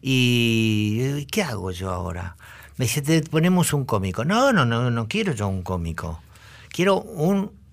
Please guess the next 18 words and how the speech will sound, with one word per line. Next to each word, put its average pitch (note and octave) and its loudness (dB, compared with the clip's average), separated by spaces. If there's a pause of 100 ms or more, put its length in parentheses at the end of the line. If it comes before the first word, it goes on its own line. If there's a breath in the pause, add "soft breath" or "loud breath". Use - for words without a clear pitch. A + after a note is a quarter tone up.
(280)
periodista C#3+ 0
como B2 -2
yo E3 2
que F3 -8
tenga B2 -4
sentido A2 -2
del G2 -4
humor G#2+ -6
como G2 -10
yo". C3+ -4 (680 loud breath)
Eh, F#2 -2
no, C#3+ -2
no, B2+ -4
no. A2+ -6 (580 loud breath)
Bueno, A#2 2 (100)
y G#2+ 0 (1040 loud breath)
mi D3 6
mujer G3 4